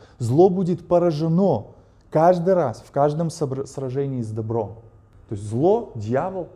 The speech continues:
временный, Бог и добро вечные, вот условно. Это не, это они не борются с друг другом.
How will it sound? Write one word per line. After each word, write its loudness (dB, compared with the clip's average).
временный, 0
Бог -2
и -2
добро -2
вечные, -6
вот -12
условно. -10
Это -4
не, -2
это -4
они -4
не -2
борются -2
с -8
друг -6
другом. -8